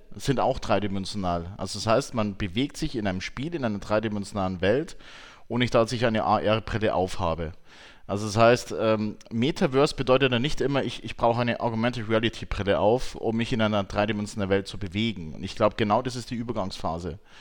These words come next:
Das heißt, die Technologie, die Spiele nutzen, also Spiele sind dreidimensionale Objekte in einer Technologie. Diese Technologie nutzt Soulside, um Content, äh, Technologien,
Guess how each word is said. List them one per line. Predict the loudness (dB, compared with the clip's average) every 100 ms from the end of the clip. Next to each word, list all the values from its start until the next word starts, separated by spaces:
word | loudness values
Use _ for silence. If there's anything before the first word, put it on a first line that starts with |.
| -18 -18 -16 -8
Das | 2
heißt, | 6 6 4 -8
die | -10 -10
Technologie, | 2 2 2 0 -2 -4 -8 -8
die | -6 -4
Spiele | -4 -6 -8 0 2
nutzen, | 2 -2 -2 -6 -6 -8 -14
also | -12 -10 -10
Spiele | -10 -6 2 4
sind | 4 -2 -2
dreidimensionale | 2 2 2 -2 -6 -2 0 0 -4
Objekte | -4 -2 -2 0 -4 -4 -6
in | -2 0
einer | 0 -2
Technologie. | -4 -8 -8 -8 -6 -2 -2 -2 -14 -20 -16 -10 -6
Diese | -4 -4
Technologie | -2 -2 0 -4 -4 -6 -4
nutzt | -4 -4 -6 -8
Soulside, | 0 2 2 0 0 0 -2 -6 -8 -12 -18 -16 -18 -2
um | 4 6 6 2 -2 -6
Content, | 2 4 4 2 0 0 -4 -12 -18 -20 -20 0
äh, | 2 2 0
Technologien, | -4 0 -2 -2 -6 -4 -2 0 -2